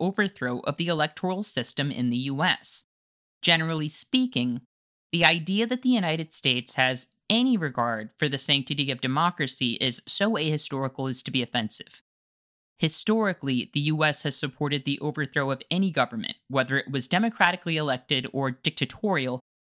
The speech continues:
for the sake of U S interests. Fundamentally, the idea that the United States government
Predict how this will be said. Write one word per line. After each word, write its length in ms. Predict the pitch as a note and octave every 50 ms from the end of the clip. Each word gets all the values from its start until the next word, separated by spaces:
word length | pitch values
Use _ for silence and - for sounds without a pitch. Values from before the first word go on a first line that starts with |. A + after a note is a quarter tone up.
| _ _ _ _ _ _ -
for 140 | E3+ E3+
the 100 | E3 E3
sake 280 | D#3 - - C#3 C3+ -
of 120 | C3+ -
U 140 | - C3 B2
S 180 | A2+ A#2 - - -
interests. 640 | D#3+ D3+ - - B2+ - - - - - - - - _ _ _ _ _ _ _ _ _ _ _ _ _ _ _ _ _ _ _ _ _ _ _ _ _
Fundamentally, 840 | - F3+ F#3 F3 D#3+ D3+ D#3 F#3 A3 A#3 G3+ E3 C3 G#2 G2+ - - _ _ -
the 120 | D#3 D3+
idea 440 | D3+ C#3+ D#3 D3+ D#3 E3 F#3+ G#3+ A#3
that 140 | A#3 B3 A#3
the 80 | A#3+ A#3+
United 420 | A#3 G3+ F3 D#3 D#3+ D#3+ D#3+ -
States 320 | - - D#3+ D#3 D#3 -
government 540 | - - C3 B2+ B2 C3+ B2+ B2 A#2 A#2+ -